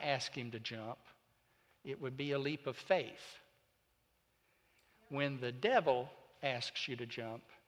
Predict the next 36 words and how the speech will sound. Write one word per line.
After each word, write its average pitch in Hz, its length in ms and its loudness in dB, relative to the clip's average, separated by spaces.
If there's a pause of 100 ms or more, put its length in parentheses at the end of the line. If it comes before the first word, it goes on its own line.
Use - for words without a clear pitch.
(680)
it's 135 260 -6
always 127 880 4
suicide, - 840 -6 (1080)
whether 123 260 -2
fast 147 580 2 (520)
or 135 100 -4
slow. 120 400 -6 (2250)
The 135 80 -4
subtle 202 380 8
one 123 340 -2
made 139 260 4
one 147 200 4
last 147 360 2
attempt. - 480 -8 (1400)
Suddenly, 160 420 6
Jesus 139 360 0
found 147 260 6
himself 143 480 4
on 139 180 -2
the 135 80 -4
top 156 300 8
of 139 80 4
a 139 60 8
high 156 260 8
mountain 131 480 0
from 123 160 -8
which 131 180 -6
he 139 80 -6
could 131 160 -8
see 139 240 -4
all 156 340 10
the 160 100 0
nations 143 540 -2
of 123 140 -8
the 120 80 -6
world. 107 500 -10